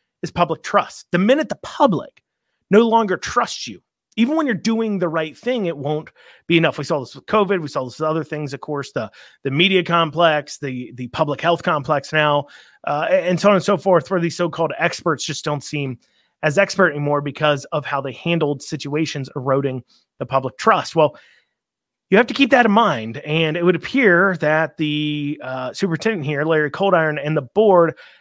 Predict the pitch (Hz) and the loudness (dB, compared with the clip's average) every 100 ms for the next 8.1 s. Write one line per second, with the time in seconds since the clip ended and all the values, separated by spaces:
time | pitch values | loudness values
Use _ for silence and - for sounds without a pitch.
0 | - 165 190 160 202 214 202 185 151 202 | -4 -2 0 4 4 2 -2 -2 0 0
1 | 156 127 170 185 233 - - - 277 110 | -2 0 4 4 2 -8 -6 -2 0 0
2 | 123 151 _ _ _ _ _ _ _ _ | -4 -8 _ _ _ _ _ _ _ _
3 | _ - 170 180 160 170 202 185 - - | _ -2 2 2 2 0 0 -2 -4 -2
4 | 208 202 165 - - 160 143 - - 196 | 0 2 0 -4 -8 -6 -6 -6 -2 0
5 | 190 180 - _ 170 147 135 - 139 123 | 0 -2 -10 _ -8 -6 -10 -10 -8 -2
6 | 170 185 175 175 175 - _ - 185 202 | 0 2 0 -4 -10 -20 _ -2 0 -2
7 | 160 120 - 156 170 135 - - 170 156 | -6 -10 -8 -4 -6 -6 -8 -2 -2 -2
8 | 120 | -6